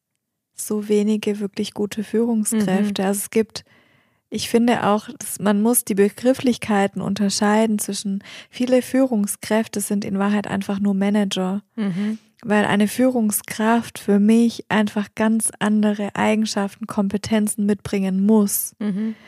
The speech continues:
Speaker 1: Und, ähm, ganz oft bringen die Führungskräfte das eben nicht mit.
Speaker 2: Mhm.
Speaker 1: Und, ähm, dadurch entstehen dann aber auch diese unschönen Situationen auch mit den Mitarbeitern.
Speaker 2: Ja.
Speaker 1: Also das ist so, ich meine,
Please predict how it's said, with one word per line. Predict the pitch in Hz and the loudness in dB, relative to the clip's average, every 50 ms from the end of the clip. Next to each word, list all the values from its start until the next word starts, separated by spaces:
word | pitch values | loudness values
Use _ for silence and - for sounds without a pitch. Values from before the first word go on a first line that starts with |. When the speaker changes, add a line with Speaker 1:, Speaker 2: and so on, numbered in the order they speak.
| - - - - - _ _ - | -20 -20 -20 -20 -20 _ _ -4
Speaker 1:
Und, | - 208 208 208 202 202 202 202 202 202 - - | 0 2 4 4 6 4 4 2 2 0 -2 -4
ähm, | - 208 202 202 202 202 202 208 | -2 -2 0 0 2 0 0 0
ganz | - 214 214 208 214 220 214 - - - _ | 0 2 2 4 2 2 0 -2 -8 -4 _
oft | 196 202 208 214 214 - - - - - _ _ | 2 2 2 2 0 -4 -12 -18 -20 -20 _ _
bringen | - - 214 208 202 202 208 202 196 202 208 214 214 - _ _ _ _ _ _ _ - | -10 -4 -2 0 0 0 0 0 0 0 -2 -4 -6 -10 _ _ _ _ _ _ _ -8
die | 208 | -8
Führungskräfte | 202 - 226 220 220 220 220 - - - 208 208 208 - - - - 202 202 208 208 - | 0 2 4 4 6 4 2 0 -2 -2 0 0 0 0 -2 -2 -2 0 0 0 -2 -4
das | - 214 202 - | -6 -6 -6 -6
eben | - 202 208 202 196 196 | -6 -4 -2 0 0 2
nicht | 202 202 196 - - | 2 0 0 0 0
mit. | 214 220 214 214 - | 2 2 2 2 0
Speaker 2:
Mhm. | 226 214 | -2 0
Speaker 1:
Und, | 196 202 196 196 196 202 - - | 0 2 2 0 -2 -4 -4 -4
ähm, | - 208 208 202 202 202 208 - - - - - - - - - | -2 0 0 0 0 0 -2 -4 -10 -16 -18 -18 -20 -18 -2 2
dadurch | 202 202 202 208 208 - | 4 6 6 4 4 2
entstehen | - - 202 202 - - - 208 214 214 208 208 | 0 0 0 0 0 0 2 4 4 4 4 2
dann | 208 202 202 | 2 0 0
aber | - - 208 196 208 196 196 202 202 | 2 2 2 4 4 4 4 4 4
auch | 202 208 208 | 4 2 0
diese | - - 214 202 208 202 - | -2 -2 -2 0 0 0 2
unschönen | - 202 208 208 - - 208 208 202 | 2 2 0 0 2 2 2 2 2
Situationen | 202 208 196 - 202 196 - - - 214 214 220 208 - | 0 0 -2 -4 -4 -6 -4 0 2 4 4 4 2 0
auch | - - 196 202 - | 0 -2 -2 -2 -2
mit | 214 202 202 | -4 -2 0
den | 208 214 | 0 0
Mitarbeitern. | 254 262 - - 185 185 190 185 180 190 196 - - 214 208 208 208 | 0 0 0 0 -2 0 0 -2 -2 -2 -4 -6 -6 -6 -4 -2 0
Speaker 2:
Ja. | 240 233 226 | 2 2 2
Speaker 1:
Also | 208 208 208 | 2 0 -4
das | 202 - 208 - - | -6 -6 -8 -8 -6
ist | 202 208 - - | -6 -6 -6 -4
so, | 208 208 208 208 | -2 0 0 0
ich | 202 208 - | 0 -2 -2
meine, | 214 208 202 202 | -2 0 0 0